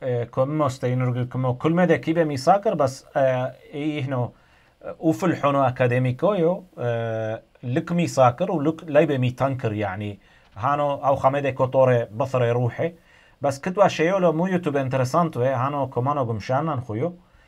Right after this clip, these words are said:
آه، أنا قا أونو بلكي فودونو دودعنو، آه، تام وشيولانو، آم، على ك-،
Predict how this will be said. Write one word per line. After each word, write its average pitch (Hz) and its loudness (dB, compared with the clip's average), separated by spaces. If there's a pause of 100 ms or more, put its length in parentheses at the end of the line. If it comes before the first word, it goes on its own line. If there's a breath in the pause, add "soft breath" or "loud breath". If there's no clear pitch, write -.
(300 soft breath)
آه، 110 -2 (880)
أنا 123 -2
قا 123 0
أونو 160 -2 (100)
بلكي 135 -4
فودونو 156 0
دودعنو، 123 -2
آه، 107 -6 (140)
تام 139 -4
وشيولانو، 139 -2 (800)
آم، 98 -12 (100)
على 107 -6 (1000)
ك-، 120 -8